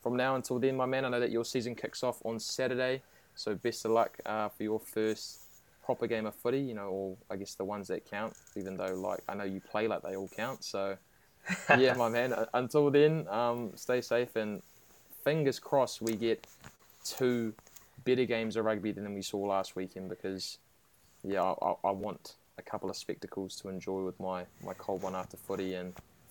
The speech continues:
Speaker 1: on a lazy Sunday afternoon.
Speaker 2: Yeah, I'm looking forward to it, and I'm keen to see some surprises out there, so it's gonna be a good week of footy. Uh, yeah, good luck to all the teams out there.
Speaker 1: You're the man, my bro. You have a great sleep. Catch you later.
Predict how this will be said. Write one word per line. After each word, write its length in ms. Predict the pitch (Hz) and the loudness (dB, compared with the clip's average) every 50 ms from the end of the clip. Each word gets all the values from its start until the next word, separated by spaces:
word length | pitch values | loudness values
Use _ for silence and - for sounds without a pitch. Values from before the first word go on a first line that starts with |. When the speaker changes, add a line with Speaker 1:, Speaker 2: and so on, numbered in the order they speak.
| - - - | -16 -10 -6
Speaker 1:
on 80 | 95 | -2
a 80 | 95 92 | -2 0
lazy 260 | 95 95 92 - 92 | 0 0 -2 -4 -6
Sunday 260 | - - 92 90 92 | -6 -6 -2 -2 0
afternoon. 380 | 90 87 - - 95 92 90 87 - - - - - - - - - - - - - - - - - - - | 0 -2 -4 -6 -8 -8 -8 -10 -12 -16 -18 -20 -20 -20 -20 -20 -20 -20 -20 -20 -20 -20 -20 -20 -20 -12 0
Speaker 2:
Yeah, 240 | - 123 123 110 - - | 6 10 10 10 10 10
I'm 140 | - 131 131 | 8 6 8
looking 240 | 131 127 123 - 123 | 8 6 6 4 0
forward 260 | 120 - 127 123 120 - | 6 8 10 10 10 10
to 180 | 123 117 101 | 8 8 8
it, 80 | - - | 6 4
and 100 | 117 117 | 2 0
I'm 120 | 117 113 | 0 0
keen 220 | - - 127 127 120 | 2 4 6 6 6
to 80 | 123 117 | 6 4
see 180 | - - 117 113 | 4 4 4 2
some 260 | - 117 107 113 110 | 2 0 -2 -2 -2
surprises 540 | - - - - 113 113 113 113 117 107 113 | -4 0 4 6 6 8 6 6 2 2 0
out 200 | 107 107 - - | 0 0 0 0
there, 200 | 110 107 107 110 | 2 2 2 2
so 320 | - - 107 95 98 107 - - - - - - - - - - | 2 4 4 4 4 2 0 -4 -14 -18 -18 -20 -20 -12 -6 -4
it's 100 | 120 - | -2 2
gonna 180 | - 123 120 | 2 2 4
be 100 | 113 117 | 6 4
a 60 | 117 | 4
good 240 | 113 - 117 117 - | 6 6 4 4 4
week 240 | - 117 117 113 - | 4 4 4 4 2
of 60 | - | -6
footy. 440 | - - - 117 113 117 120 117 113 117 - | -2 2 2 4 4 4 2 2 0 -4 -6
Uh, 360 | - 110 113 123 123 120 120 117 - - - - - - - | -6 -4 -2 -2 -2 -2 -4 -6 -10 -18 -20 -20 -20 -12 -6
yeah, 160 | - - - | -4 -4 -4
good 180 | - - 120 - | -2 -2 0 2
luck 220 | 123 - - - | 0 0 0 -2
to 100 | - - 117 | -2 -2 0
all 100 | 117 123 | 0 0
the 80 | 120 | 0
teams 320 | 117 - 120 123 120 117 117 | -2 -2 -2 -2 -2 0 2
out 160 | 120 107 - | 2 2 4
there. 200 | - 117 123 117 - - - - - - - - - - - - - - - - - - - - - - - | 2 2 0 0 -6 -14 -18 -16 -16 -16 -18 -20 -20 -20 -20 -20 -20 -20 -20 -20 -20 -20 -20 -20 -14 -4 0
Speaker 1:
You're 120 | 117 120 | 2 2
the 60 | 120 | 4
man, 180 | 120 127 135 135 | 4 4 4 4
my 120 | 131 123 | 4 4
bro. 180 | 117 123 131 143 | 6 8 8 8
You 160 | 143 - 117 135 | 8 6 4 2
have 80 | 127 | 2
a 40 | 123 | 2
great 180 | - 131 127 104 | 2 0 0 0
sleep. 240 | - - 127 117 - - - - - - - - | 2 2 2 2 0 -2 -8 -20 -18 -16 -10 -6
Catch 180 | - 131 - - | -4 -2 0 2
you 60 | 127 | 2
later. 180 | 123 117 104 | 2 2 0